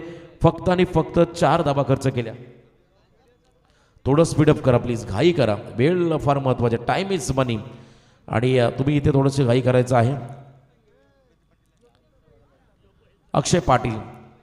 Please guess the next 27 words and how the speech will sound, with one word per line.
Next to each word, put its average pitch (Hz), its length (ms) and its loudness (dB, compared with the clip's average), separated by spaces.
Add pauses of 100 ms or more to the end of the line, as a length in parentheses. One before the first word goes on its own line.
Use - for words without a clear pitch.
यावेळेस 131 360 0
गोलंदाजी 127 420 2
मार्कमध्ये. 117 520 0 (840)
अक्षय 131 260 -2
नावाचा 120 380 -2
खेळाडू 123 360 0 (640)
मैदानामध्ये 120 640 0 (680)
सज्ज 127 280 -4
होत 117 160 0
असताना 101 340 -4 (1700)
इथे 143 420 4
lofted 139 440 2
drive, 135 320 2 (920)
वेगवान 147 400 4
फटका 156 480 4
along 165 260 4
the - 120 2
carpet, 160 360 4
जमिनीला 165 380 2
घरंगळत 160 400 4
ball 156 220 4
गेला, 156 280 4
पुन्हा 156 280 0
एकदा 151 160 4 (200)
on 175 80 0
साईडमध्ये, 160 420 0
डीपमध्ये. 147 440 2